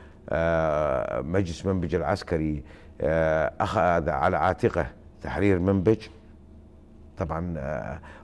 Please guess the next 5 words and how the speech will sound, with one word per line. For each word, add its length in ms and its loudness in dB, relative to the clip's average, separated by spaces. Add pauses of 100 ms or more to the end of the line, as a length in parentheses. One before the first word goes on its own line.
أوجدت 560 0
الأطم-، 380 -2
آه، 1160 -4
الاطمئنان 720 -2
لمدينة 440 -2